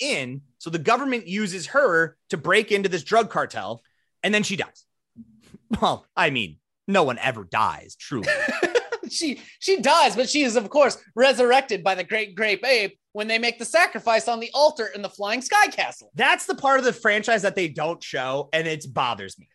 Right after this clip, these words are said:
Speaker 1: Like, <laughs> I'm fine with resurrection, but you have to show the,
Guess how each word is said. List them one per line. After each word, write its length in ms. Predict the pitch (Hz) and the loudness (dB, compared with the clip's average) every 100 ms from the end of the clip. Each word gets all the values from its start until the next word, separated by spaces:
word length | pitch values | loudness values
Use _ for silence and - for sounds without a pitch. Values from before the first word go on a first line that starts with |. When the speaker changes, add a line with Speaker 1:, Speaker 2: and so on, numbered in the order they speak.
| - | -6
Speaker 1:
Like, 320 | 403 415 202 453 - _ | 2 2 2 -4 -16 _
<laughs> 180 | _ - | _ 0
I'm 240 | 392 427 | 2 2
fine 340 | - 285 294 262 | 0 4 4 4
with 160 | 220 | 2
resurrection, 720 | 220 208 180 151 170 - 254 170 | 2 2 0 0 -2 -4 -8 -6
but 140 | 220 | -6
you 140 | 202 | -6
have 440 | 180 - 233 240 - | -8 -2 0 0 -2
to 120 | 220 | -10
show 560 | 190 208 190 165 151 135 | -4 0 2 2 -2 -6
the, 280 | 151 165 | -6 -4